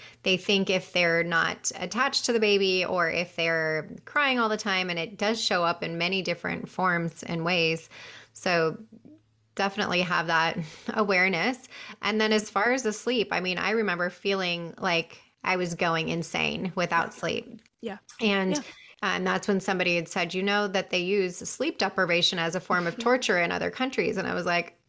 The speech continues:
Speaker 1: "Oh yeah, I can, I
Speaker 2: Yeah.
Speaker 1: get that now," because it makes you,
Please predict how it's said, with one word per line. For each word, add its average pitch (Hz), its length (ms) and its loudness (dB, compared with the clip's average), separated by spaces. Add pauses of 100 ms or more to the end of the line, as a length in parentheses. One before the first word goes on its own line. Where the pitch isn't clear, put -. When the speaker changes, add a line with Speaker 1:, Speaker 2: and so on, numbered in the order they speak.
(360)
Speaker 1:
"Oh 214 40 0
yeah, 214 380 -2
I 185 100 2
can, 180 260 -4
I 190 100 2
Speaker 2:
Yeah. 185 80 2
Speaker 1:
get 220 220 0
that 254 200 2
now," - 240 0
because 190 360 0
it - 220 -4
makes 185 380 0
you, 190 280 2